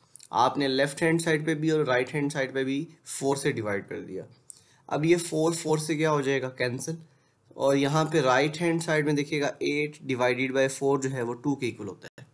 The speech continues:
तो यहाँ से A B की जो वैल्यू आई वो टू आ गई और यही इसकी सिंपलेस्ट फॉर्म है और ये इसका आंसर है, the value of A B is two। अ, I hope ये वीडियो आपके लिए काफ़ी हेल्पफुल है। अपने दोस्तों तक शेयर करें,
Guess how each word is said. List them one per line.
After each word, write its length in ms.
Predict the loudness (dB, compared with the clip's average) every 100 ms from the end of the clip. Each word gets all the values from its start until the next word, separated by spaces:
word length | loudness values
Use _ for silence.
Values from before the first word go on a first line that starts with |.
| -10
तो 60 | -2
यहाँ 300 | -2 0 -2
से 160 | 0 -2
A 320 | 0 0 2
B 160 | 0 0
की 100 | -2
जो 120 | 0
वैल्यू 320 | 0 0 0
आई 120 | -2
वो 120 | -4 -8
टू 220 | -6 -4
आ 80 | -2
गई 200 | -6 -10 -20 -20 -20 -20 -8
और 200 | -2 0
यही 360 | 2 2 2 0
इसकी 240 | -2 -4
सिंपलेस्ट 500 | -2 -2 -2 -2 -4
फॉर्म 260 | -4 -2 -2
है 120 | -4 -10 -20 _
और 160 | -4 -2
ये 180 | 0 0
इसका 240 | 0 -4
आंसर 540 | -4 -2 -2 -2 -4 -4
है, 300 | -6 -14 -10
the 160 | -6
value 540 | -2 0 0 0 -2 -2 -2
of 200 | -2 -2 -4 -6 0
A 160 | 0 0
B 300 | -4 -6 -8 -8
is 300 | -8 -6 -4
two। 100 | -4 -8 _ _ _ _ _ _ _ _ _ -10
अ, 260 | -6 0 2
I 80 |
hope 280 | 4 4 2
ये 120 | 2
वीडियो 300 | 2 2 2
आपके 200 | 2 0
लिए 100 | -2
काफ़ी 320 | 0 -4 -4 -4
हेल्पफुल 400 | -4 -6 -6 -4
है। 100 | -4
अपने 180 | -4
दोस्तों 400 | -6 -6 -6 -8
तक 60 | -8
शेयर 180 | -6 -6
करें, 280 | -6 -10